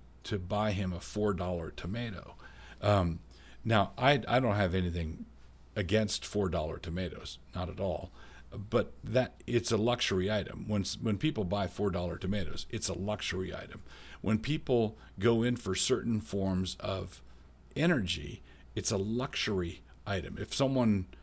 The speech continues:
tiles their driveway with, um, asphalt tiles that have got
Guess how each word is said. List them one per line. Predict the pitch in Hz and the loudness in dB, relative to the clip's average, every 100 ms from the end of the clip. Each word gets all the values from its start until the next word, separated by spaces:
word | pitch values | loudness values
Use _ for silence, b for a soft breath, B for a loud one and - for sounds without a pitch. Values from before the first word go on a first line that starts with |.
| B - - | B -20 -6
tiles | - 113 113 117 101 92 - | -2 0 0 2 2 0 -2
their | 92 87 82 - - - - - - | 0 0 -2 -6 -16 -20 -20 -16 -4
driveway | 101 110 98 87 - - - B B B - | -2 0 -2 -4 -6 -8 -12 B B B -6
with, | 104 92 - - | -2 -2 -4 -6
um, | 95 92 - - - - - - - - | -4 -4 -6 -14 -20 -20 -20 -20 -20 -4
asphalt | 120 117 - 101 90 | 0 2 2 0 -2
tiles | - 101 87 87 - | -2 0 0 -2 -2
that | 87 | -4
have | 80 87 | -2 -4
got | - 92 | -2 -4